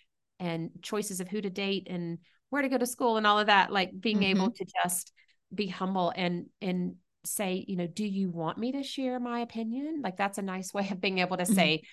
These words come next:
Speaker 1: "Should I step into this with you?" And so, um, we certainly aren't saying, "Hey, don't have any input in your kid's life." It's just how we go about it.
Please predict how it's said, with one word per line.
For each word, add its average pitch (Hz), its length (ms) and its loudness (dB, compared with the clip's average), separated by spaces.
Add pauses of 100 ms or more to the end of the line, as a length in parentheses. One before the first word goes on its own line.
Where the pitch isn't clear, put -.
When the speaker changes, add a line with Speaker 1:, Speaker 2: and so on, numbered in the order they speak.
Speaker 1:
"Should 220 160 8
I 233 80 10
step 262 280 6
into 285 220 8
this 254 180 4
with 262 200 4
you?" 214 200 4 (400)
And 233 160 2
so, 196 460 4
um, 190 260 -2
we 220 80 2
certainly 214 340 0
aren't 180 160 0
saying, 175 420 0
"Hey, 170 260 0
don't 185 340 -2
have 165 220 -6
any 170 160 -2
input 175 500 -4
in 170 100 -6
your 160 120 -6
kid's 156 260 -10
life." 220 300 4
It's 202 100 -6
just 190 200 -4
how 175 360 -2
we 160 180 -4
go 156 200 -6
about 147 340 -6
it. 147 160 -6